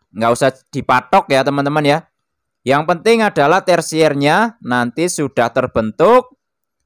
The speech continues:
kemudian bisa dikatakan sudah siap untuk dibuahkan, sehingga kita bisa melakukan pruning pembuahan. Ini sudah super-super sebenarnya nih,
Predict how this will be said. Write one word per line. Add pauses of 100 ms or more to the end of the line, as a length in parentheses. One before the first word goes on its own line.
kemudian (160)
bisa
dikatakan
sudah
siap
untuk
dibuahkan, (400)
sehingga
kita
bisa
melakukan
pruning
pembuahan. (920)
Ini
sudah
super-super
sebenarnya
nih,